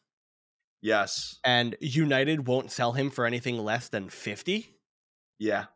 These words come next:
Speaker 2: What are you fucking <laughs> smoking? Chad's face. Chad's
Speaker 1: I don't
Speaker 2: fucking
Speaker 1: know.
Speaker 2: face.
Speaker 1: I, I'm in the same boat as you guys.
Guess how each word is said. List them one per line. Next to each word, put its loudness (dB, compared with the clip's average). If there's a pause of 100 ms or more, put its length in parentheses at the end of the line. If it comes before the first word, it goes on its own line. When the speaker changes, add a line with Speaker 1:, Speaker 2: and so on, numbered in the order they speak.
(420)
Speaker 2:
What 6
are 6
you 10
fucking 6
<laughs> 8
smoking? 4
Chad's 4
face. 2 (160)
Chad's 4
Speaker 1:
I 10
don't 8
Speaker 2:
fucking 8
Speaker 1:
know. 6
Speaker 2:
face. 4
Speaker 1:
I, 6
I'm 6
in 4
the 2
same 4
boat 6
as 0
you 2
guys. 6